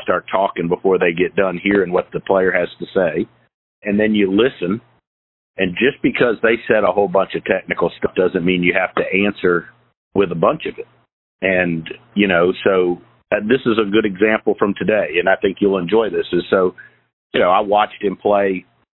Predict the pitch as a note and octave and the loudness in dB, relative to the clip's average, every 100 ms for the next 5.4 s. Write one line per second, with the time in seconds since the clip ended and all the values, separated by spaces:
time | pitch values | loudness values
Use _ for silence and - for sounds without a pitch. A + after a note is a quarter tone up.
0 | _ - G2+ G#2 G2+ F#2 E2 G2+ F2+ F#2 | _ -2 0 2 0 -2 -2 0 2 2
1 | G2 G2 G2 F#2+ G2 G2 - G2 G#2 G#2+ | 2 2 0 0 0 -2 -2 0 2 2
2 | F#2+ E2+ F2 - _ - F#2 F2+ F#2+ G2 | 0 0 -2 -4 _ -6 -2 2 2 0
3 | - F2+ E2+ G2 F2+ F2 _ _ _ - | -2 -6 0 0 0 -4 _ _ _ 0
4 | F#2 G2 F#2+ - G#2 - F#2 F2 F#2+ G2 | 0 0 -4 -2 -4 0 -2 0 0 0
5 | A#2 F#3 E2+ | 0 0 -4